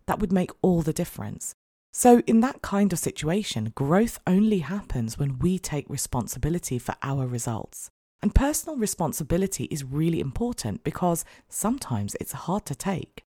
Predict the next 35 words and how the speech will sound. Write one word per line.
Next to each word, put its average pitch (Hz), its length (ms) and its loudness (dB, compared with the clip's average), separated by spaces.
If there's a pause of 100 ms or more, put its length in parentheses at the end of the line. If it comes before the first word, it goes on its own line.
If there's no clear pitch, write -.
(260)
I 240 120 8
had 196 280 2
a 117 60 2
really 156 380 2
honest 143 380 -2
conversation 135 580 -2
with 117 100 -2
a 214 60 0
client 175 340 0
recently 107 520 -6
who - 140 -2
was 175 140 0
considering 240 720 -2
scrapping 226 540 -2
her 190 180 -2
course 117 560 -4
aimed 147 200 -4
at - 140 -6
teachers - 560 -6 (320)
because 185 380 0
she - 260 -8
isn't 165 240 -4
getting 139 300 -2
clients. 110 600 -4 (600)
But 208 280 2
we 202 100 2
had 214 180 -2
previously 240 580 -2
identified 131 800 -4
that - 220 -2 (140)
there 170 100 0
was 160 300 -2
this - 180 -6
misalignment 143 920 -2 (280)
between 151 460 -2